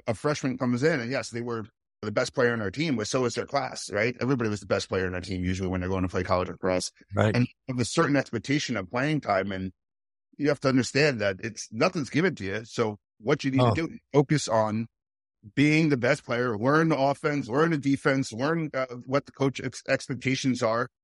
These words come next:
Speaker 1: And that's how you're gonna get on the field. But just because you were a high school All-American, you're not gonna play just because of that, right? So it's
Speaker 2: No,
Speaker 1: that's
Speaker 2: it's,
Speaker 1: a
Speaker 2: it's, it's, uh, it's not what, no one cares what you did in high school. You're in college now. Let's see what you can do. Last question for you, Coach.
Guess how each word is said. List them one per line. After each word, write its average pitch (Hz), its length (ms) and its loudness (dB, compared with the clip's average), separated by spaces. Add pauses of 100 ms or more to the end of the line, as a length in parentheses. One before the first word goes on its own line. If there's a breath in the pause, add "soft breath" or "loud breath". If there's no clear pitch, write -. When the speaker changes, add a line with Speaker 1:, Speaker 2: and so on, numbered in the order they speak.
Speaker 1:
And 117 180 0
that's 190 180 2
how 123 120 0
you're 123 160 0
gonna 123 160 2
get 123 120 2
on 123 60 2
the 104 80 0
field. 104 380 0
But 107 100 -4
just 165 180 -2
because 156 320 0
you 156 100 2
were 135 220 2
a 117 60 2
high 147 100 2
school 135 300 2
All-American, 120 720 0
you're 135 100 -2
not 196 180 0
gonna 117 160 -6
play 139 400 -2 (380)
just 139 180 -2
because 135 320 2
of 101 80 -2
that, 123 300 0 (100)
right? 104 260 -4 (140)
So 101 380 -6
it's 127 300 -6
Speaker 2:
No, 147 180 8
Speaker 1:
that's 165 160 2
Speaker 2:
it's, - 20 4
Speaker 1:
a 165 40 4
Speaker 2:
it's, - 240 0 (180)
it's, 165 240 4
uh, 175 160 8 (300)
it's 165 220 4
not 208 160 6
what, 185 160 4
no 190 160 8
one 196 100 8
cares 175 220 8
what 160 100 4
you 139 60 6
did 151 140 6
in 135 60 8
high 139 120 8
school. 104 400 4
You're 151 180 6
in 151 100 6
college 139 360 4
now. 104 200 4 (520)
Let's 156 300 6
see 190 100 8
what 175 140 10
you 151 80 6
can 147 120 8
do. 113 200 8 (580)
Last 117 300 6
question 180 360 6
for 151 140 4
you, 127 100 6
Coach. 131 400 6